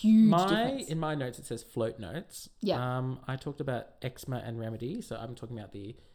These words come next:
Speaker 2: eczema and the communal Vaseline.
Speaker 1: Mm-hmm.
Speaker 2: The buttons, the lights, and the hair dry out.
Speaker 1: Oh.
Speaker 2: Oh,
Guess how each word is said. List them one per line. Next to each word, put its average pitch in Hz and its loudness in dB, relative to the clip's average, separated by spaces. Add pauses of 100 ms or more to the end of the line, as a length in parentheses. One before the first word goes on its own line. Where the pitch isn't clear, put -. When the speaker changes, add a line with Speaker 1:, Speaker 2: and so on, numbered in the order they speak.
(340)
Speaker 2:
eczema 123 -6
and 117 -6
the 113 -8
communal 113 -6
Vaseline. 113 -10 (100)
Speaker 1:
Mm-hmm. 226 4
Speaker 2:
The - 0
buttons, 151 2
the 151 -2
lights, 123 0 (220)
and 123 -8
the 123 -8
hair 123 -8
dry 107 -10
out. - -16 (800)
Speaker 1:
Oh. 294 12 (220)
Speaker 2:
Oh, 156 4